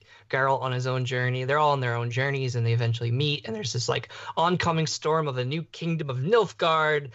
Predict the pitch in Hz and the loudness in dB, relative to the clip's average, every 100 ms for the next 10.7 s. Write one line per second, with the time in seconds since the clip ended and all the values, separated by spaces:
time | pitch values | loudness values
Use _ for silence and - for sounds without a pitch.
0 | - - - 156 160 151 151 135 - 151 | -18 -18 -4 -2 -2 0 0 -2 -2 -4
1 | 139 147 143 143 143 135 139 131 - 143 | 0 0 0 0 -2 -2 -2 -4 -6 -10
2 | 143 123 123 127 127 123 120 _ - 131 | -4 -2 -2 0 2 0 -2 _ -4 -4
3 | 131 123 120 117 127 110 - _ _ - | -2 -2 -4 -8 -8 -10 -12 _ _ -20
4 | _ _ _ _ _ - - 120 117 117 | _ _ _ _ _ -12 -2 0 2 0
5 | 120 120 120 127 147 143 135 123 127 123 | 0 0 -2 0 0 0 -4 -4 -4 0
6 | 123 120 117 - - - - 139 143 139 | 2 0 -2 -14 -20 -20 -8 0 2 2
7 | 135 127 120 117 _ - - _ - 165 | 0 -4 -6 -12 _ -16 -16 _ -2 0
8 | 165 165 170 170 170 165 - 156 139 120 | 0 -4 -4 -4 -4 -8 -4 -4 -2 -2
9 | 131 120 120 117 117 117 117 120 127 123 | -2 -2 0 0 0 2 2 0 -2 -4
10 | 139 123 117 - 151 151 | -4 -4 -4 -4 -4 -4